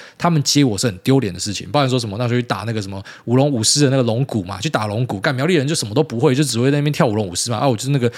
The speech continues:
负责打鼓的。然后我爸妈要来看，我叫他们不准来，所以他们躲在墙边看。为什么我要叫我爸妈不准来？我不知道。为什么我妈骑一个速克达载我上学，我跟她讲说：“停旁边，让我自己走进去，我不想给人家看到。”如果我儿子也这样想怎么办？就是我的下一个快乐又没了，我好不容易有一个快乐又没了。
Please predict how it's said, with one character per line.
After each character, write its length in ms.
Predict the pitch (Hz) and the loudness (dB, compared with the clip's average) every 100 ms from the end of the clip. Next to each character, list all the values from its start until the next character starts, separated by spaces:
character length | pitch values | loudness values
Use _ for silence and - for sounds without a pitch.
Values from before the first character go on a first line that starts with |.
| - | -8
负 120 | - 175 | -2 2
责 140 | 120 | 2
打 240 | 113 110 | 0 -2
鼓 180 | 123 95 | -2 -4
的。 140 | 87 - - _ | -6 -10 -16 _
然 140 | 143 | 2
后 40 | 175 | 2
我 120 | 120 | 4
爸 120 | 170 | 4
妈 120 | 151 | 4
要 60 | 151 | 4
来 80 | 107 | 2
看， 120 | 131 | 0
我 60 | 104 | 0
叫 100 | 131 | 0
他 40 | |
们 60 | 113 | 2
不 40 | |
准 220 | 131 104 - | 0 0 -4
来， 160 | 90 | -8
所 140 | - 139 | -2 0
以 20 | |
他 20 | |
们 140 | 143 143 | 0 -2
躲 120 | 95 | 0
在 120 | 131 | 0
墙 180 | 120 98 | 0 -2
边 160 | 95 95 | -8 -8
看。 100 | 104 | 0
为 80 | 214 | 0
什 100 | 175 | 2
么 100 | 113 | -2
我 120 | 90 | -2
要 60 | 107 | -2
叫 140 | 151 | 0
我 60 | 98 | 0
爸 140 | 113 | -2
妈 100 | 101 | -6
不 140 | 104 131 | -4 -2
准 180 | - - | -4 -8
来？ 100 | 87 | -12
我 60 | 87 | -10
不 80 | 95 | -10
知 100 | 95 | -4
道。 100 | 120 | 0
为 100 | 175 | 0
什 80 | |
么 100 | 139 | 0
我 100 | 101 | -4
妈 220 | 92 120 131 | -4 -2 -2
骑 220 | - 98 | -2 -4
一 40 | |
个 120 | 117 | -4
速 120 | 117 135 | -2 0
克 120 | 127 | 0
达 120 | 92 | -2
载 140 | 92 | -4
我 80 | 98 | -4
上 180 | 107 95 | -4 -4
学， 120 | 90 | -8
我 60 | 90 | -8
跟 80 | 107 | -8
她 100 | 117 | -8
讲 100 | 87 | -8
说 160 | 101 98 - - | -10 -10 -14 -8
：“停 100 | 123 | -4
旁 180 | 107 98 | -2 -2
边， 220 | 104 101 - - | -4 -6 -10 -4
让 140 | 127 | -2
我 40 | 101 | -2
自 80 | |
己 60 | 110 | -4
走 140 | - | -4
进 120 | 90 95 | -6 -8
去， 140 | 107 | -8
我 80 | 87 | -4
不 80 | 123 | -4
想 100 | 101 | -2
给 80 | |
人 60 | 95 | -4
家 60 | 95 | -4
看 180 | 104 | -4
到。” 140 | 95 - | -4 0
如 80 | 160 | 4
果 140 | 165 | 4
我 100 | 101 | 4
儿 60 | 156 | 2
子 160 | - 117 | 2 0
也 80 | |
这 80 | 113 | 2
样 80 | 123 | 0
想 180 | - 90 | 0 -4
怎 80 | 85 | -8
么 60 | |
办？ 160 | 82 76 - _ _ _ - | -6 -8 -10 _ _ _ -4
就 100 | 135 | 0
是 120 | 127 | 2
我 180 | 101 101 | 0 -2
的 180 | 95 | -2
下 200 | - 147 | 0 0
一 20 | 113 | 0
个 100 | 107 | -2
快 200 | 120 110 | -2 -2
乐 80 | |
又 100 | 104 | -4
没 120 | 95 87 | -6 -10
了， 80 | - | -2
我 80 | 117 | 2
好 60 | |
不 60 | 131 | 4
容 100 | 147 | 2
易 40 | |
有 60 | 110 | 2
一 40 | |
个 100 | 98 | -2
快 180 | 101 107 | -4 -4
乐 100 | 101 | -4
又 100 | 107 | -4
没 120 | 95 85 | -4 -8
了。 160 | 76 | -14